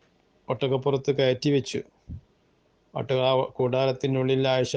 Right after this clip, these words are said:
ബീവി റളിയല്ലാഹു തആല അൻഹ ഉണ്ടാകുമെന്ന വിശ്വാസത്തിലാണ് അങ്ങനെ ചെയ്തത്. ആയിഷ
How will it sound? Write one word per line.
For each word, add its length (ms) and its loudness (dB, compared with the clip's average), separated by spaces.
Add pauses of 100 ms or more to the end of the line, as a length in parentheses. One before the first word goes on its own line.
(100)
ബീവി 220 2
റളിയല്ലാഹു 640 2
തആല 360 0 (100)
അൻഹ 220 0 (1000)
ഉണ്ടാകുമെന്ന 720 2
വിശ്വാസത്തിലാണ് 880 2
അങ്ങനെ 240 2
ചെയ്തത്. 400 2 (2000)
ആയിഷ 220 0